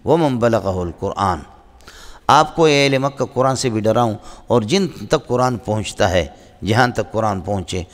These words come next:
ان کو عذاب آخرت سے ڈرا دوں۔ اب حضرت اقدس عبید اللہ سندھی فرماتے تھے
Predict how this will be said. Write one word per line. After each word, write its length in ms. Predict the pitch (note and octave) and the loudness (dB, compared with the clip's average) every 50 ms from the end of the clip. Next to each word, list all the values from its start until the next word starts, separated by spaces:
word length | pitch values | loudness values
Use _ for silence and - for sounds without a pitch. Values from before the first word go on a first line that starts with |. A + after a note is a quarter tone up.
| - - - _ - | -20 -20 -10 _ -2
ان 140 | D#3+ E3+ C#3+ | 0 0 0
کو 180 | - D3+ C3 - - | 0 0 2 2 2
عذاب 260 | B2 A2+ C3 C#3 B2+ B2 - | 2 4 4 2 2 2 0
آخرت 400 | - G#2+ - - A#2 G#2+ G#2+ F#2+ | -2 -2 -2 -2 -4 -4 -4 -4
سے 140 | - F#2+ F2 | -4 -6 -4
ڈرا 260 | E2+ F2+ F2+ F#2+ F#2 E2+ | -2 -2 -2 -2 -2 -4
دوں۔ 100 | F2 E2+ - - - - - - - - | -6 -8 -12 -14 -20 -20 -20 -10 -2 0
اب 160 | D3+ E3+ D3 G#2+ | 0 2 2 2
حضرت 340 | C#3+ D#3 F3+ E3+ E3 - B2+ | 2 2 2 0 -2 0 0
اقدس 320 | A#2 B2+ A#2+ B2+ - - | -2 -2 -2 -6 -6 -6
عبید 240 | F#2+ A#2+ A#2+ A2+ A2+ | -4 -2 -2 -2 -2
اللہ 160 | A2 G#2 G#2 | -2 -2 -2
سندھی 240 | - - A2+ A#2 A2+ | -4 -6 -8 -6 -6
فرماتے 440 | F2+ G2 G2 G2+ G2 G2 G2 - G2 | -6 -6 -6 -4 -6 -6 -6 -6 -6
تھے 220 | G2 B2 D3 F3+ | -2 0 -2 -2